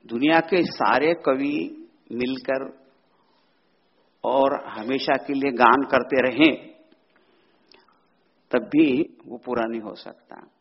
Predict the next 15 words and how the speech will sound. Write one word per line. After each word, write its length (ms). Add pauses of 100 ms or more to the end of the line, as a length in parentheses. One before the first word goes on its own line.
(2500)
गोस्वामी 480
जी 220
और 220
एक 140
जगह 220
लिखते 280
हैं 100
कि 240 (1000)
राम 460
अनंत, 680
अनंत 680
गुण, 320 (360)
अमित 260
कथा 420
विस्तार। 800